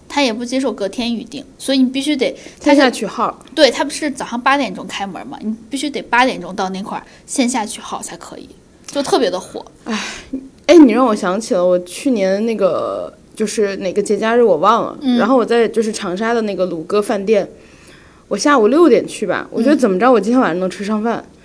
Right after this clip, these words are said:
Speaker 1: 嗯。<laughs> 你要求可真不高。
Speaker 2: 我大意了。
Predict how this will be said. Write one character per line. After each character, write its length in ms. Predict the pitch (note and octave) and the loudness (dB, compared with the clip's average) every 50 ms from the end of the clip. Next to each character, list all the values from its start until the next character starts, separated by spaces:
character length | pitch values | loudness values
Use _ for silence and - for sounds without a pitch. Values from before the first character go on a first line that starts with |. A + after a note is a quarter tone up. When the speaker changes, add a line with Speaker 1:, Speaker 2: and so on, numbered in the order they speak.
| - - - | -20 -2 2
Speaker 1:
嗯。 80 | C#4+ D#4+ F4 D5 C5+ - - C#5+ - C5+ C5+ - C#5 - | 2 2 4 2 0 2 2 4 4 4 4 4 4 4
<laughs> 800 | - A#4 - - B4 C#5+ - - - - - - A#4 E4+ - G4+ | 4 2 0 0 -2 -4 -4 -10 -20 -20 -14 -12 -10 -8 -4 -2
你 80 | C#4+ A#3+ | 0 4
要 140 | B3 B3+ D#4 | 4 4 6
求 140 | - C#4+ C#4 | 4 2 0
可 100 | B3+ G#3 | 0 -2
真 180 | G#3+ A#3 A#3+ A#3+ | -2 -4 -4 -4
不 60 | A3+ | -4
高。 240 | G#3+ G3 F3 G3 - | -2 -2 -2 -2 -2
Speaker 2:
我 80 | - G#3+ | -4 2
大 280 | G3+ A#3 A3 - E3 F3 | 4 4 4 4 2 -2
意 140 | F#3+ F#3 | -4 -4
了。 200 | - G#2 G#2+ A3 | -6 -6 -8 -10